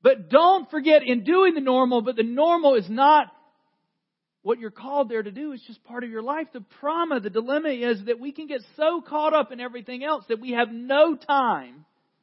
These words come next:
for doing anything else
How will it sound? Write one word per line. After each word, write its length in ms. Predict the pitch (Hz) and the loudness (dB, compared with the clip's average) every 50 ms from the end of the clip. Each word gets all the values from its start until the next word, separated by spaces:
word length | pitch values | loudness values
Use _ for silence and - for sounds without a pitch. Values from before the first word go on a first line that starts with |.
| _ _ _ _ _ _ _ _ _ _ _ _ _ _ _ _ _ _ _ _ _ _ _ _ _ _ _ _ _ _ _ | _ _ _ _ _ _ _ _ _ _ _ _ _ _ _ _ _ _ _ _ _ _ _ _ _ _ _ _ _ _ _
for 100 | 185 180 | -14 -12
doing 260 | 214 233 220 214 220 | -10 -8 -8 -8 -8
anything 640 | 240 294 339 359 359 285 - 311 294 262 233 220 214 | -6 -4 -2 -2 -2 -2 -2 -2 -2 -2 -2 -2 -2
else 540 | 190 180 156 147 - _ _ _ _ _ | -4 -4 -4 -6 -10 _ _ _ _ _